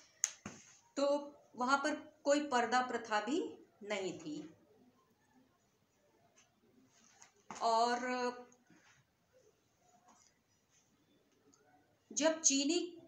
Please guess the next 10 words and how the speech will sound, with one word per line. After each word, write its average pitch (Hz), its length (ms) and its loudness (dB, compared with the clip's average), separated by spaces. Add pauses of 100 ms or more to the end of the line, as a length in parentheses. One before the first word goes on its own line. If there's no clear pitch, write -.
किले 269 300 2
से 247 520 -2 (840)
यात्री 240 400 2
चलने 277 380 2
लगते 262 340 -2
हैं, 208 480 -6
तो 269 100 -6
वहाँ 247 380 0
से 294 220 -2
राहदारी 226 720 2